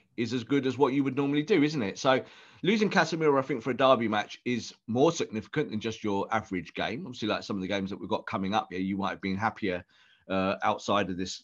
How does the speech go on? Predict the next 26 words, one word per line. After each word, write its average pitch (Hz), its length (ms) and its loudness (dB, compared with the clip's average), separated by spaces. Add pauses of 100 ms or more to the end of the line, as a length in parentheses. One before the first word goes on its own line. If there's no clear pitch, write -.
this 98 160 -8
derby 90 340 -2
game. 82 320 -8 (840)
But 160 320 8
how 190 220 10
do 185 120 0
you 196 80 6
do 220 180 6
it? - 140 4
Well, 156 360 8 (140)
look 185 280 4
at 220 80 8
the 165 80 0
Sabitzer 151 540 2
signing 104 440 2
now. - 400 -8
Like, 123 200 2 (120)
i-, 147 40 2 (120)
if 147 160 2
you 156 80 2
hadn't 175 400 6
signed 117 260 6
Sabitzer 92 580 -6 (180)
on 104 300 -2 (100)
deadline 101 480 2
day, - 380 -6